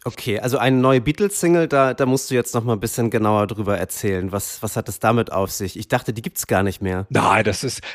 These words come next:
Speaker 2: also, äh, in gewisser Weise hast du recht. Einer vo-, zwei, zwei haben den Dienst quittiert, könnte man sagen,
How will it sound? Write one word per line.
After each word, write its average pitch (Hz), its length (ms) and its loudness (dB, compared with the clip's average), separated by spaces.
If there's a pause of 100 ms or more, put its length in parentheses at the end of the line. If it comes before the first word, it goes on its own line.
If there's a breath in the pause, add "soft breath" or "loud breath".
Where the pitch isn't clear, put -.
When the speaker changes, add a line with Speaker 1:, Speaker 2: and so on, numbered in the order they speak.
Speaker 2:
also, 117 260 -2
äh, 101 360 -8 (240)
in 123 140 -4
gewisser 127 440 2
Weise 147 380 4
hast - 260 -4
du 123 60 -2
recht. 123 640 -2
Einer 143 340 2
vo-, 123 280 -8
zwei, 165 460 4
zwei 139 420 2
haben 131 240 -4
den 120 180 -2
Dienst 147 360 -6
quittiert, 143 640 -2
könnte 156 280 -2
man 139 160 -2
sagen, 139 360 0